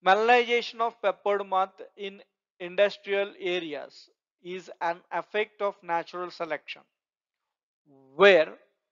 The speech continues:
due to change in environmental condition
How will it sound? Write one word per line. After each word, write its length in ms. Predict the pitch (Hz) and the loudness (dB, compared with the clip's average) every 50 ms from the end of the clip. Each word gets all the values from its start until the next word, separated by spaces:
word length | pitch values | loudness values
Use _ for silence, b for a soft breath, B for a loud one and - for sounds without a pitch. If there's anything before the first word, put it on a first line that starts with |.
| _ _ _ _ _ _ _ _ _ _ 147 | _ _ _ _ _ _ _ _ _ _ _
due 200 | - 175 190 196 | -12 -10 -8 -8
to 180 | 190 - 208 196 - - | -8 -10 -14 -14 -12 -8
change 380 | - - 208 214 247 262 233 | -4 -2 0 0 0 -2 -4
in 180 | 240 240 226 208 | -6 -6 -6 -6
environmental 720 | 185 170 175 185 202 202 202 196 196 202 190 180 202 185 | -8 -6 -2 2 2 2 2 2 -2 -10 -8 -8 -10 -10
condition 640 | - - 180 170 165 170 185 196 190 165 - - | -10 -8 -10 -8 -8 -8 -8 -8 -8 -10 -12 -16